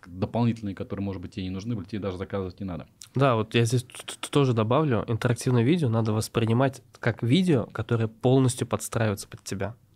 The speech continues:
Speaker 2: под твои интересы, то, что тебе сейчас интересно.
Speaker 1: И на конце будет видно: сделай вот это, сделай вот это, сделай вот это, сделай
Speaker 2: Да.
Speaker 1: вот это, бу-, и тебе будет счастье.
Speaker 2: Да.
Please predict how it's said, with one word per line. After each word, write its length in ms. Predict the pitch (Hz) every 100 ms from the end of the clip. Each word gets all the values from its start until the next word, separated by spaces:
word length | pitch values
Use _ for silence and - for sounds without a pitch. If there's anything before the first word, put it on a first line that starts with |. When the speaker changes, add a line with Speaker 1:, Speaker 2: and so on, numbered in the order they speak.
| _ _
Speaker 2:
под 160 | - -
твои 180 | 110 113
интересы, 540 | 113 - 120 170 123
то, 160 | - 110
что 180 | - 113
тебе 300 | 110 117 107
сейчас 420 | - - 104 104
интересно. 440 | 95 101 98 - _ -
Speaker 1:
И 80 |
на 100 | 120 120
конце 300 | 123 120 151
будет 200 | 123 98
видно: 240 | 113 98
сделай 260 | 95 110 98
вот 200 | 101 180
это, 220 | 185 113
сделай 240 | 104 98
вот 200 | 98 107
это, 220 | 156 127 92
сделай 260 | 98 92
вот 160 | 92 143
это, 160 | 127 92
сделай 180 | 101 98
Speaker 2:
Да. 40 |
Speaker 1:
вот 80 | 127
это, 140 | 123
бу-, 160 | 92 -
и 80 | 120
тебе 160 | 113 139
будет 200 | 110 101
счастье. 500 | - 104 - - -
Speaker 2:
Да. 280 | - 107 117